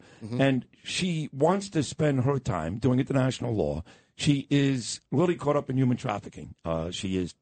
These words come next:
Speaker 2: disgusted by it.
Speaker 1: Mm-hmm.
Speaker 2: She's up on it. Uh, we actually, my wife and I are part of a, uh, of a charitable organization down in South Florida that deals with just that, human
Speaker 1: Mm-hmm.
Speaker 2: trafficking.
Speaker 1: Mm-hmm.
Speaker 2: Little girls taken here, thrown into sex slaves.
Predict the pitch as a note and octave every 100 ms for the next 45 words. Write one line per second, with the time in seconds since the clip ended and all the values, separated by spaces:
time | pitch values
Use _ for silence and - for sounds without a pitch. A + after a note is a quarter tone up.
0 | _ - G2+ - E3+ C#3 D#3 B2+ B2+ B2
1 | - _ _ F2+ C#3 B2 D3 D3 D3 D3
2 | C#3 B2 C#3 B2 B2 B2 B2 D3+ C#3+ D3
3 | C3+ D3 E3 C#3 C3+ B2+ - B2+ B2+ A2+
4 | D3 A2 A2 C3 B2+ - - A2+ A2+ A#2
5 | - D#3+ C3+ B2+ A#2+ A2 B2 B2 A#2+ A#2+
6 | A2 D3+ C3 - F3+ F3+ A#2+ A#2+ D#3 A#2+
7 | B2+ - C#3+ A2+ - F#2 - A2+ A2+ A#2
8 | F#2+ - - F2 C#3+ D3 _ - D3+ B2
9 | C3 B2+ - B2 A#2 A#2+ A2+ B2 A2 -
10 | - - E2+